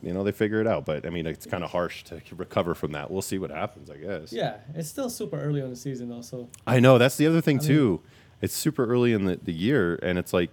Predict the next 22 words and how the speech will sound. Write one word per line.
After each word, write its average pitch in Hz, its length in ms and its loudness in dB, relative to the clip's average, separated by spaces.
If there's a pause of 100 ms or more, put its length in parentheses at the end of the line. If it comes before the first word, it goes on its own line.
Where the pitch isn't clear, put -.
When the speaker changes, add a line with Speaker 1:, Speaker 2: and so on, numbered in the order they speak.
(140)
Speaker 1:
easily 98 360 0
could 80 200 -4
change 90 340 0
the 87 80 0
other 85 100 2
way. 87 140 2
Well, 82 220 -4 (120)
we 110 160 4
started 120 360 4
out 120 180 4
really 101 220 2
good. 101 340 4 (480)
We 95 80 2
were, 98 60 6
like, 95 200 4
eight 107 200 0
and 92 100 -4
two 110 180 2
last 82 300 2
year, 92 100 0
someone 87 280 -4
bu-, 95 160 -2